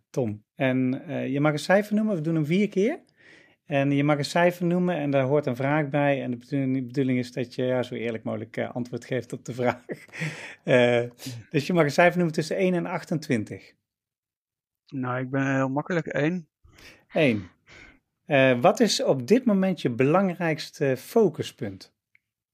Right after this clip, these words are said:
Speaker 2: Mijn belangrijkste focuspunt? Eh, goeie vraag. Ehm, ik heb net, eh, een half jaar achter de rug, eh, eh, heb die coördinerende rol gehad. Dus om even dat thema rotatie op te pakken.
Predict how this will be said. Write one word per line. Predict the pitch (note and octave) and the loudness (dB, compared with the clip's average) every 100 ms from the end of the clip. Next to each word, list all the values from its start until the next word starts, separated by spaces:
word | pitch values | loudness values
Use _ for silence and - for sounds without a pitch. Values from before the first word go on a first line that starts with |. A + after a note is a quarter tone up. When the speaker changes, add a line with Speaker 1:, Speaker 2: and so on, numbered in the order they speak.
| _ _ _ _ _ _ _ _ _ _ _ _ _ _ | _ _ _ _ _ _ _ _ _ _ _ _ _ _
Speaker 2:
Mijn | D#3 D3+ D3+ | -6 -2 0
belangrijkste | D3+ F#3+ G3 F3 - D3+ | 2 2 0 -2 -2 -10
focuspunt? | - A2 D#3 - C#3 C3 A#2 D#3+ | -6 -6 -6 -8 -8 -8 -10 -12
Eh, | B3+ E3+ D#3+ | -8 -6 -4
goeie | D#3 F#3+ F3+ | -6 -8 -8
vraag. | E3 D3 C3+ B2 - | -8 -4 -4 -6 -8
Ehm, | C4+ E3 D#3+ D#3+ D#3+ D#3+ D#3+ D#3+ D#3+ D#3 D#3+ _ _ _ - | -4 -2 -2 -4 -6 -8 -8 -6 -6 -8 -10 _ _ _ -10
ik | F3 - | -8 -2
heb | E3+ | -2
net, | D3+ D#3 C#3+ - | 0 -2 -2 -8
eh, | C#3 C#3+ C#3+ C#3+ C#3 | -8 -6 -4 -4 -6
een | C#3+ B2 B2+ | -8 -10 -6
half | C#3+ F3 | -4 -2
jaar | E3 C#3+ | -2 -2
achter | - - C#3 | -2 -6 -8
de | C#3 | -4
rug, | D#3+ C#3 - - - | -4 -4 -10 -20 -12
eh, | C#3+ C3+ C3+ C3+ | -8 -6 -6 -8
eh, | - - C#3+ - - C#3 D3 | -10 -14 -12 -10 -8 -8 -6
heb | C3+ - | -8 -8
die | - | -4
coördinerende | C#3 C3 C3+ C#3 C3 B2+ | -2 0 -2 -2 -2 -6
rol | C3 C3+ | -6 -6
gehad. | C3 D#3+ G3 | -4 -4 -6
Dus | C3+ | -8
om | C3+ | -6
even | C3+ B2 | -8 -8
dat | C3 | -8
thema | C#3 C3 | -6 -6
rotatie | B2+ C3 - D3+ - F#3+ | -8 -8 -4 -4 -4 -10
op | F#3 | -10
te | - D3 | -10 -6
pakken. | - D#3 F#3+ | -4 -2 -6